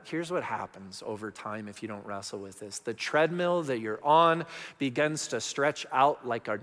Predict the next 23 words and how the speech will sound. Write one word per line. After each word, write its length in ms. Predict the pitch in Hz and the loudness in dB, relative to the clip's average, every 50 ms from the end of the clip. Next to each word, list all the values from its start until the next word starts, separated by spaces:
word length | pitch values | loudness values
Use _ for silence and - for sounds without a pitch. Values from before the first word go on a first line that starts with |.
| 101 110 113 | -6 -12 -8
road 380 | 113 123 127 127 139 143 131 113 | -4 0 0 0 0 -2 -4 -6
that 180 | 107 101 - 120 | -10 -10 -10 -8
does 260 | 117 120 123 117 117 | -6 -6 -6 -6 -6
not 280 | 127 123 113 101 95 - _ | -6 -6 -6 -8 -10 -10 _
end 340 | 131 131 131 135 139 135 - | -6 -4 -4 -4 -6 -8 -10
in 220 | - 110 104 104 | -10 -10 -12 -14
front 320 | 101 - - 131 131 139 143 | -12 -8 -4 -4 -4 -4 -4
of 80 | 135 | -6
you, 260 | 139 139 131 135 135 | -4 -4 -2 -2 -4
and 160 | 127 127 117 117 | -4 -6 -8 -10
it's 160 | 110 - - | -10 -8 -8
like 160 | 120 104 - - | -8 -8 -4 0
all 260 | 139 120 120 131 135 | 2 2 2 2 0
of 140 | 131 117 123 | -2 -6 -8
your 160 | 117 104 101 | -10 -10 -10
life 320 | 101 104 110 117 123 120 - | -8 -6 -6 -6 -6 -8 -8
starts 400 | - - - 113 117 113 - - | -12 -8 -6 -6 -6 -6 -10 -14
to 100 | - 113 | -12 -10
become 460 | 104 104 - - - 123 123 123 120 - | -12 -10 -10 -6 -6 -6 -6 -6 -10 -10
a 100 | 113 101 | -10 -10
little 360 | 95 107 120 123 123 120 120 - | -8 -6 -6 -6 -6 -6 -8 -10
more 240 | 107 107 98 95 92 104 | -12 -14 -14 -14 -16 -18
gray. 420 | - 110 95 92 90 90 87 87 | -16 -12 -10 -10 -10 -10 -12 -16